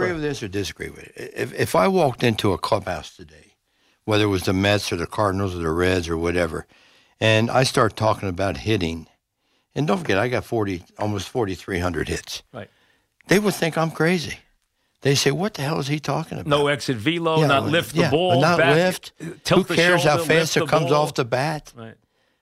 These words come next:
Speaker 1: I mean, give me, I'll take a home run, but give me four singles and two of 'em with a man on second. That's what wins games too.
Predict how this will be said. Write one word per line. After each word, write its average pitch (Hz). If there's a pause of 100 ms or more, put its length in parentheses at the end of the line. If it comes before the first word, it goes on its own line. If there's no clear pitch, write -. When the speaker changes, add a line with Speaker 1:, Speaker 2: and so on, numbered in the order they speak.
(160)
Speaker 1:
I 139
mean, 151 (720)
give 190
me, 247 (760)
I'll -
take 247
a 135
home 107
run, 131
but 185
give 233
me 233
four 208
singles 226 (540)
and 131
two 226
of -
'em 160
with 156
a -
man 175
on 170
second. 202 (800)
That's 180
what 175
wins 151
games 160
too. 202